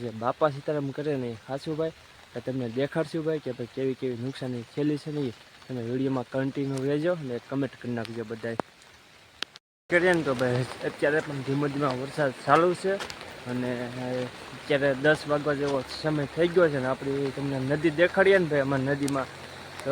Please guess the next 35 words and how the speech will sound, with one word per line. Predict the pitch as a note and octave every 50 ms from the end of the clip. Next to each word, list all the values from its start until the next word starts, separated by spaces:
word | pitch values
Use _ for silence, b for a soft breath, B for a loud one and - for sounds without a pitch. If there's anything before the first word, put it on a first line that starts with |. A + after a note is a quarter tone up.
| C#3
અત્યારે | C#3+ - - D#3 D3+
અમારી | D3+ D#3 D#3 D3+ D#3 D#3 D#3+
નદીની | D#3 D#3+ D#3+ D#3+ D#3+
અંદર | E3+ E3 E3 D#3
છે | D#3+ D#3+
ને | D#3 C3+
ભાઈ | C3 B2 A2+ A2+
મસ્ત | B2+ D3 D3+ - -
મજાનું | D#3 D3+ D3+ D3+ D3+ D3+ D3 C3+
ભાઈ | C#3 C3 A#2+ -
ધીમું | C3 C#3+ D3+ D3+ D3 D3 C#3 B2
ધીમું | C#3 C3 C3 B2+ A#2+ A#2+ -
પાણી | - C3+ C#3 C#3 C3+ B2 - - - - - - - - - - - - - - - - - - - - -
હાલ્યું | B2 C#3 D#3+ F#3 F3+ E3+ E3
જાય | D#3 C#3+ C#3 C3
છે. | C3+
તમે | - - B2+ B2+ B2 A#2+
જોઈ | C#3+ D3+ D#3
શકો | D#3+ E3+ D#3+ - E3 E3
છો | - E3+ E3+ F3 F3 - - - - - - - - - - -
કે | - B2 A2+ -
મસ્ત | A2+ A#2+ C3+ C#3 - - -
મજાનું | C#3+ C#3 C#3 C#3 C3+ C3
ભાઈ | C3 B2 - -
પાણી | C3 C3+ C3 B2 A2+ G#2+
હાલ્યું | A#2 B2 C3+ D#3 E3+ E3+ E3
જાય | E3+ E3 D#3+ D#3+
છે, | - E3+ E3
તમને | - - C#3+ C#3 C3 A#2+ B2+
દેખાડીએ. | D3+ F3 F3 - F3+ E3+ E3 D#3+ D#3 D#3+ E3+ - - - - - - - - - - - B2
ને | B2 B2
અમારે | C3 C#3 C#3+ C#3+ D3 D3 D3+
છે | C#3+ D#3+ D#3
ને | D3 C3
ભાઈ | A#2 A#2+ A#2+ A#2